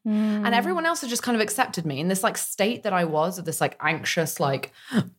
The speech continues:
Speaker 2: state. Everyone had kind of accepted that that's who I am,
Speaker 1: Right.
Speaker 2: even though that's not who I am.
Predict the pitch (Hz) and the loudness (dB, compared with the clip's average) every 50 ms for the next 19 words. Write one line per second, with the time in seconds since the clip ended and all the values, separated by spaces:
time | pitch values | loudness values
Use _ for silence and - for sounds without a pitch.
0 | _ _ - - - - - 156 147 180 247 262 - 214 202 214 220 214 220 214 | _ _ -8 -6 -4 -2 0 2 2 2 0 0 2 2 2 4 2 2 0 0
1 | - 190 185 175 165 - - - - - - - - 151 170 160 160 151 - - | 0 0 2 2 2 0 0 2 2 2 2 0 0 2 2 4 4 2 0 0
2 | - - - 160 151 147 143 139 139 135 143 160 220 302 220 196 202 190 190 190 | -2 0 0 0 2 0 -2 -2 0 2 2 2 0 -2 -2 0 2 2 2 2
3 | 185 170 151 139 - - - - - 156 139 - 165 175 165 185 226 262 302 339 | 0 -2 -4 -4 -6 -8 -6 -4 -4 -4 -2 -2 -2 -2 0 0 0 0 2 2
4 | 392 392 | 2 2